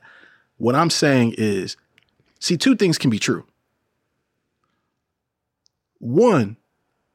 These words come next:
maybe she doesn't know about Kane. Maybe Kane is a whole, he's a, a whole cell by himself, right? He's like, he's acting independently from himself, right? Or from, from everybody else. And he's trying to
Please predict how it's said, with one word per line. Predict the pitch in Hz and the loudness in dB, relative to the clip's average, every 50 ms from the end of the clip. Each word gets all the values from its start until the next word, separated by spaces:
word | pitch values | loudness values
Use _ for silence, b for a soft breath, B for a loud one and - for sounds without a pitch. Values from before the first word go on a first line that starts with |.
| _ _ _ _ _ _ _ _ _ _ _ _ _ - | _ _ _ _ _ _ _ _ _ _ _ _ _ -4
maybe | 220 240 233 208 180 | 0 0 2 2 2
she | 160 - 175 | 0 0 2
doesn't | 151 151 131 107 104 | 2 2 0 0 0
know | 110 104 | -2 -2
about | 104 90 85 73 - | -2 -4 -6 -8 -6
Kane. | - 95 - - | -8 -6 -4 -2
Maybe | 147 214 247 226 226 185 | 0 0 2 0 0 0
Kane | - - 190 180 170 165 | 0 0 2 2 2 2
is | 143 131 | 0 0
a | 127 104 110 | -2 -2 -2
whole, | 120 139 - | -4 -4 -4
he's | - 120 151 170 151 139 | -2 0 0 0 0 0
a, | 139 120 - _ _ _ - | 0 -2 -4 _ _ _ -4
a | 123 120 | -4 -2
whole | 113 - 156 151 143 | 0 2 2 2 2
cell | - - - - 131 127 123 110 | 0 -2 0 2 2 2 2 2
by | 107 104 107 | 0 -2 -2
himself, | 107 107 95 - - - - - - - - | -2 -4 -4 -4 -6 -8 -10 -14 -16 -12 -8
right? | 101 104 107 | -6 -4 0
He's | 120 131 127 120 - | 0 0 0 0 -4
like, | 107 104 104 | -6 -6 -4
he's | - 139 127 - | -4 -4 -4 -2
acting | - 127 123 120 - 117 110 | -2 -4 -4 -4 -4 -6 -4
independently | - 123 117 104 - - 131 110 107 - - 98 | -2 -2 -2 -2 -2 -4 -4 -4 -4 -6 -10 -10
from | - - 95 92 | -8 -8 -6 -6
himself, | 92 92 90 - - 82 82 - - - | -6 -6 -6 -8 -8 -8 -10 -14 -16 -14
right? | - 101 101 98 - - _ _ b b b | -10 -10 -10 -10 -10 -14 _ _ b b b
Or | - 104 98 | -4 -2 -2
from, | - 123 104 95 92 - B B B B | -2 -2 -4 -4 -6 -12 B B B B
from | - 113 107 - | -4 -4 -2 0
everybody | 117 123 127 120 113 117 113 117 107 | 0 0 2 2 2 2 0 0 -2
else. | 104 101 95 - - b b b b b | -2 -4 -6 -8 -12 b b b b b
And | b 117 110 | b -2 0
he's | 123 127 113 - | 0 0 0 0
trying | - 147 127 117 113 110 | 0 0 2 2 0 0
to | - - 120 113 | 0 0 0 0